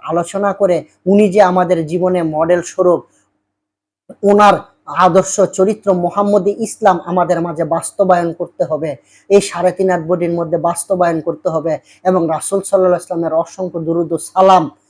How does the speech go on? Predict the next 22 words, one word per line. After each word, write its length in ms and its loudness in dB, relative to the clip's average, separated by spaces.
পেশ 240 2
করার 300 4
মাধ্যমে 520 0
আমরা 260 0
আল্লাহ 400 0
তাবারক 580 -2
ওয়া 120 -4
তাআলার 400 -4
কাছে 340 -10
দোয়া 340 0
প্রার্থনার 640 -10
মাধ্যমে 520 -6
ক্ষমা 340 0
প্রার্থনা 680 -8
চাই। 300 -6
আমাদের, 380 -4
উম, 920 2
তকদিরের 540 2
পরিবর্তন 720 -2
আল্লাহর 360 0
রাসূলের 460 -4
খাতিরে 500 -4